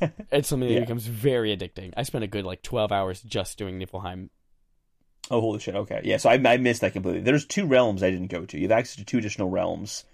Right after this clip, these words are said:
Speaker 1: outside the main story.
Speaker 2: The other one is, like, the, uh, uh, shit, I forget the name of it, but it's the, it's the challenge one. In God of War, there's always, like, a challenge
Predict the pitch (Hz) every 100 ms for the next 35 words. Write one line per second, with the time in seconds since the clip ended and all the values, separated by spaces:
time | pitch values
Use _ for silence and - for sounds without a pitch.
0 | _ - 98 - 90 76 82 - 139 143
1 | 151 165 143 123 113 107 113 104 - 110
2 | 101 98 95 92 92 92 - _ _ _
3 | _ _ - 98 92 92 92 - - 85
4 | 95 87 90 85 87 92 117 113 - 107
5 | 98 - - 110 - - 110 98 95 95
6 | 92 87 87 - _ - 147 147 156 135
7 | 131 113 110 110 117 110 98 95 - 101
8 | 98 101 107 104 - -